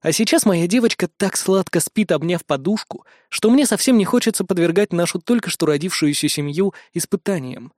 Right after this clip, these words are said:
Наоборот, я должен защищать любимую жену и всеми силами заботиться о ней. Осторожно забираюсь к малышке и, обняв, пытаюсь хоть немного поспать. Но только тогда, когда она сама во сне обнимает меня и прижимается щекой к груди,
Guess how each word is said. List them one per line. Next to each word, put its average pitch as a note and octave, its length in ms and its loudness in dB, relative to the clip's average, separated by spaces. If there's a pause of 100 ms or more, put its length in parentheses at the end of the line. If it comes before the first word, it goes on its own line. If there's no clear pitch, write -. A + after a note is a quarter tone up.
(520)
Наоборот, E3+ 600 0
я D3+ 120 2
должен D#3+ 360 2
защищать - 600 0
любимую C#3+ 440 0
жену F#3 340 2 (300)
и F#3+ 80 2
всеми A#3 300 4
силами A3 460 4
заботиться E3+ 720 0
о - 80 -6
ней. - 320 -16 (760)
Осторожно A3+ 500 4
забираюсь F#3 440 4
к - 80 -10
малышке E3+ 440 2
и, D3+ 140 -2
обняв, F3+ 480 0 (380)
пытаюсь C#4 400 2
хоть - 220 -4
немного D3 360 -2
поспать. - 520 -16 (580)
Но F#3 200 2
только G#3+ 260 2
тогда, G3 360 2
когда E3+ 320 2
она F3 120 2
сама G3 300 2
во C#3 100 -2
сне D#3 240 -2
обнимает C#3+ 500 -4
меня C3+ 280 -8 (180)
и G#3 100 -2
прижимается G#3 640 2
щекой F#3 360 2
к C#3+ 60 -12
груди, D#3 400 0